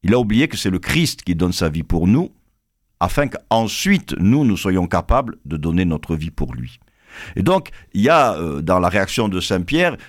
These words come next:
euh, encore une forme d'orgueil, hein, de dire, « Bah, c'est moi qui vais offrir quelque chose au Christ, je vais donner ma vie pour toi. » Et Jésus lui dit : « Non. » Et le fait que Pierre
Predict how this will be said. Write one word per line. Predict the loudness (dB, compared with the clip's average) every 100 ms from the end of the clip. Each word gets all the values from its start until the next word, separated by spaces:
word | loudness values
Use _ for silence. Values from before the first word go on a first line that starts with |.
| -14 -6
euh, | -4 -2
encore | -2 2 0 2
une | 0 -2
forme | 0 0 0 -4 -8 _ -6
d'orgueil, | -2 -2 2 2 2 0 -8 -12
hein, | -4 -2 -2
de | -4
dire, « | 0 0 0
Bah, | -4 -10
c'est | -8 -2
moi | 2 2 0
qui | -4
vais | -4
offrir | -2 -2 -2
quelque | -2 -2 -2
chose | -2 -2 -4
au |
Christ, | -6 -4 0
je |
vais | 0
donner | 2 2 2 2
ma | 2 0
vie | -4
pour | -8 -10
toi. » | -6 -6 -8 _ -20 -20 -20 -4
Et | 2 4 2
Jésus | -2 -4 -2
lui | -2 0
dit : « | -2 2
Non. » | 0 0 _ _ _ _ _ _ _ _ -2
Et | -2 -2 _ _ _ _
le | -10 -2 0
fait | 0 0 -2 -4 -16 -20 _ _
que | -4 -2 -2 -6
Pierre | -2 2 2 0